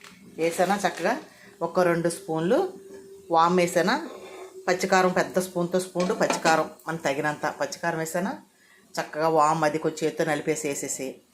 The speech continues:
కొంచెం వేడి నీళ్ళు, ఇదిగోండి తగిన నీళ్ళు, పిండి ఇలా ఉండేలాగా నీళ్ళు. ఇన్ని అన్నీ తెలీదు, ఇన్ని అన్నీ అంటే మీకు అర్థం ఉజ్జాయం తెలియకపోతే మళ్ళీ గట్టిగా అయిపోద్ది. కాబట్టి పిండి ఇలా అయ్యేంత వరకు చక్కగా వేడి వేడి నీళ్ళు మరగబెట్టుకొని ఇలా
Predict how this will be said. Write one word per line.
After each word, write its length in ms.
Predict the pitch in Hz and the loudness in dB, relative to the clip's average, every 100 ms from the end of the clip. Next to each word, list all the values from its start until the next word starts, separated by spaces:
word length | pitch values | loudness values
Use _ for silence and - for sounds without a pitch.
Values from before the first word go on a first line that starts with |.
| - _ _ 185 | -20 _ _ -2
కొంచెం 220 | 190 180 | 0 2
వేడి 380 | 190 196 196 202 202 | 4 6 6 6 6
నీళ్ళు, 240 | 185 175 170 - _ _ _ _ _ _ 151 | 4 2 -2 -8 _ _ _ _ _ _ -12
ఇదిగోండి 360 | 131 135 131 - 175 | -6 -6 -6 -6 -2
తగిన 260 | 165 165 160 | 0 2 0
నీళ్ళు, 160 | 156 - | -2 -2
పిండి 200 | 185 185 175 | 0 4 4
ఇలా 120 | 170 160 | 4 2
ఉండేలాగా 400 | 147 143 143 151 | 2 2 2 0
నీళ్ళు. 220 | 147 143 143 - _ - | -2 -2 -4 -8 _ -10
ఇన్ని 160 | 160 180 | 0 0
అన్నీ 160 | 175 170 | 0 0
తెలీదు, 300 | 160 160 185 - - - - - 175 | -2 0 0 0 -4 -18 -20 -12 -4
ఇన్ని 160 | 180 190 | 2 4
అన్నీ 160 | 185 185 | 4 2
అంటే 160 | 180 190 | 2 2
మీకు 120 | 175 156 | 4 2
అర్థం 200 | 156 160 | 2 -2
ఉజ్జాయం 260 | 156 180 180 | 2 2 4
తెలియకపోతే 300 | 180 180 196 | 2 2 2
మళ్ళీ 120 | 202 165 | 2 2
గట్టిగా 220 | 156 165 165 | 0 0 -2
అయిపోద్ది. 240 | 165 - | -2 -2
కాబట్టి 220 | 165 165 - | -2 -2 -4
పిండి 200 | 202 185 | 0 2
ఇలా 120 | 175 170 | 4 4
అయ్యేంత 220 | 170 170 165 | 2 2 0
వరకు 180 | 165 165 | 0 -4
చక్కగా 260 | 147 127 247 - - - - | -4 -2 -2 -4 -16 -20 -4
వేడి 220 | 165 165 170 | 0 2 2
వేడి 180 | 170 165 | 0 0
నీళ్ళు 180 | 156 165 | -2 0
మరగబెట్టుకొని 580 | 143 147 147 147 165 208 381 - _ _ 156 | 2 2 0 -2 -2 -4 -6 -12 _ _ -2
ఇలా 160 | 165 | 0